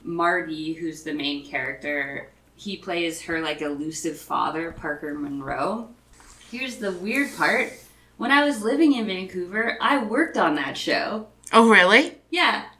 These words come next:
Speaker 1: And then I looked up, like, the episodes that he was in, and I was almost certainly on set with him, like, at
Speaker 2: That's
Speaker 1: least a
Speaker 2: funny.
Speaker 1: few days. And then I, like, kept scrolling.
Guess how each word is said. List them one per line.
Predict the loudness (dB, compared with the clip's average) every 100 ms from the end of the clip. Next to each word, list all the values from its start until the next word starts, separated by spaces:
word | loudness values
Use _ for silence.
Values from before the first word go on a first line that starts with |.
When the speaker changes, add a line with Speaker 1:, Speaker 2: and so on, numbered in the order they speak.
| _
Speaker 1:
And | -2 0
then | 2 2
I | 2
looked | 2 0 0
up, | 0 0 0
like, | 2 2
the | 0 -2
episodes | -2 0 2 2 0
that | 0 0
he | 0
was | -4 -4 -2
in, | 2 2
and | 2 2
I | 2 2
was | 0
almost | 0 0 2 0 -2 -2
certainly | 0 0 -2 2
on | 2 2
set | 2 2 2
with | 2
him, | 4 4 4
like, | 2 2
at | 2 4
Speaker 2:
That's | 4 4
Speaker 1:
least | 2
a | 2
Speaker 2:
funny. | 4 4 4
Speaker 1:
few |
days. | 4 4 2 0 -2 -14 -20 -20 -20 -10
And | -4 -2 0 0 -2 0 2
then | 4 6 4
I, | 6 4
like, | 6 4 4
kept | 2 0
scrolling. | -2 4 4 4 4 2 2